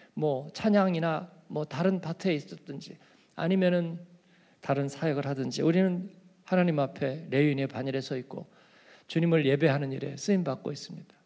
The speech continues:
하나님은 이를 기억하고 고마워하실 것입니다. "내가 백 프로를 다했지만 그러나 너희가 없이 나는 할 수 없다." 하나님께서는 우리에게 그렇게 말씀해 주실 거라고 믿습니다. 저는 그 상급을 기대합니다.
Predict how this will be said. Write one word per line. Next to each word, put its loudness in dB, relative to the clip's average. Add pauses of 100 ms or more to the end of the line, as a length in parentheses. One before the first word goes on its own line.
(280)
하나님은 0
이를 0
기억하고 2
고마워하실 2
것입니다. -8 (800)
"내가 6
백 4
프로를 6
다했지만 0 (360)
그러나 -2
너희가 8
없이 0 (640)
나는 0
할 -4
수 -6
없다." -6
하나님께서는 0
우리에게 0
그렇게 -8
말씀해 -4 (360)
주실 -6
거라고 -8
믿습니다. -8 (540)
저는 2
그 -2
상급을 2
기대합니다. -6